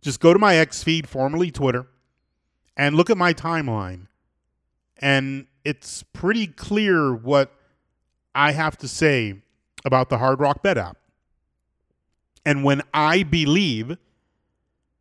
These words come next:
it's going to be turned on. Do I know the exact date? I do not.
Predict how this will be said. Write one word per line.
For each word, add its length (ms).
it's 240
going 320
to 80
be 240
turned 340
on. 220
Do 160
I 120
know 200
the 160
exact 520
date? 360
I 140
do 280
not. 440